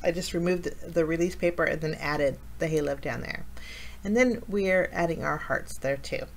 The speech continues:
I'm gonna flip this panel over. We're gonna add adhesive behind it,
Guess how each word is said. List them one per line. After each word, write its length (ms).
I'm 80
gonna 140
flip 240
this 180
panel 400
over. 440
We're 140
gonna 160
add 220
adhesive 520
behind 560
it, 380